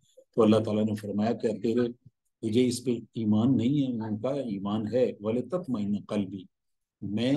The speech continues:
अपने इत्मीनान क़ल्ब यानी तस्दीक़ुम बिल क़ल्ब के लिए बात कर रहा हूँ कि मुझे।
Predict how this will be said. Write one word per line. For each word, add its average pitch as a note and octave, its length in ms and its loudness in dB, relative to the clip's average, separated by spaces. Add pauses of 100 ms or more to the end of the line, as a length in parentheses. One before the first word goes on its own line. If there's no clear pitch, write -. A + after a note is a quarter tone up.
अपने B2 360 -4
इत्मीनान A2 720 -2
क़ल्ब A#2 360 0 (360)
यानी A#2+ 260 0
तस्दीक़ुम A#2 580 -4
बिल A#2 140 -2 (120)
क़ल्ब E3+ 220 0
के A2+ 80 -2
लिए G2+ 200 -2
बात G2 340 -8
कर G2 120 -6
रहा F#2+ 100 -8
हूँ B2+ 140 -6
कि A#2 80 -10
मुझे। G2+ 240 -8